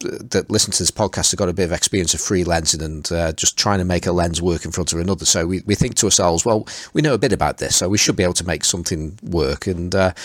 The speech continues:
I, I had to go with one of these. Uh, it was a Cower Promenade,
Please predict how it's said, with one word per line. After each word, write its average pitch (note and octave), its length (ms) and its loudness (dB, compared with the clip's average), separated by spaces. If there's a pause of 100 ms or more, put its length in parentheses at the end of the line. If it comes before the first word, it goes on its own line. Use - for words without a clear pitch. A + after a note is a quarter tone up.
(360)
I, A2 280 4 (180)
I A2+ 140 4
had G2 100 4
to F#2 80 -2
go E2 180 0
with D#2+ 100 -2
one E2+ 120 0
of D#2 80 -4
these. D#2+ 260 0
Uh, E2+ 40 0
it E2+ 120 -2
was E2 140 -2
a D#2+ 180 0
Cower E2+ 460 0
Promenade, F2 720 0